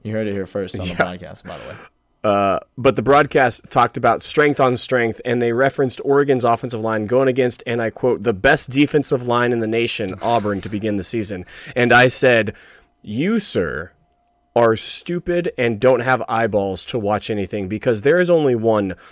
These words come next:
Speaker 2: best defensive line in the entire nation, and that, it's that, those gentlemen you just listed plus five more, Daniel.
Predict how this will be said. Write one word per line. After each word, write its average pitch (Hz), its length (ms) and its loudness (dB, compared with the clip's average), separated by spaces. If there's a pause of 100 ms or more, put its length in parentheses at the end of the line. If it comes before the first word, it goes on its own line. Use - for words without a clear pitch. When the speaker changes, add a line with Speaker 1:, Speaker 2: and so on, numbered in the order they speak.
(160)
Speaker 2:
best 110 360 0
defensive 110 480 -4
line 101 160 0
in 98 80 -2
the 92 80 -4
entire 95 380 -4
nation, 92 400 -6 (260)
and 107 160 -2
that, 117 160 -2
it's 131 200 0
that, 120 320 2
those 127 220 2
gentlemen 113 380 2
you 101 180 -6
just 120 220 -4
listed 110 340 -4
plus - 280 -6
five 90 360 -4
more, 80 340 -10 (120)
Daniel. 82 340 -10